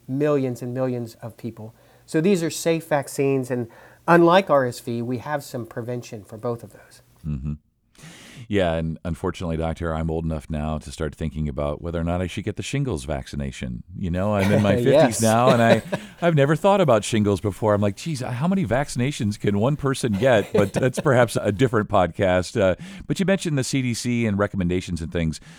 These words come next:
Speaker 2: So maybe you could just kinda go over this. How long should we or our children stay home if we're sick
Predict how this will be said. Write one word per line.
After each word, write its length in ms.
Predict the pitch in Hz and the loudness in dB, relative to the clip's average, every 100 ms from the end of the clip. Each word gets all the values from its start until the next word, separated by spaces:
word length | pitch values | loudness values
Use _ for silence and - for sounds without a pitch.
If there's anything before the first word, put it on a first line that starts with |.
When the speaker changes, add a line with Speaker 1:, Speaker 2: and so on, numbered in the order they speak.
| - | -10
Speaker 2:
So 300 | - 123 - | -2 0 0
maybe 220 | 135 135 | -4 -6
you 40 | 127 | -4
could 80 | 101 | -6
just 180 | 98 | -6
kinda 200 | - 101 | -4 -4
go 140 | 85 90 | 0 0
over 160 | 87 | 0
this. 180 | 82 82 | -2 -4
How 180 | - 110 | -4 -4
long 440 | 107 92 92 92 | -2 0 0 0
should 240 | 87 90 73 | -2 -6 -2
we 300 | 87 87 87 | 0 0 0
or 100 | 76 | -2
our 100 | 73 | -4
children 360 | - 90 82 | -4 -4 -2
stay 260 | 76 - 82 | -4 -4 -4
home 400 | 73 87 87 82 | -2 0 0 0
if 140 | 78 - | -2 -6
we're 100 | 73 | -8
sick 480 | - 127 113 - | -4 -2 -2 -4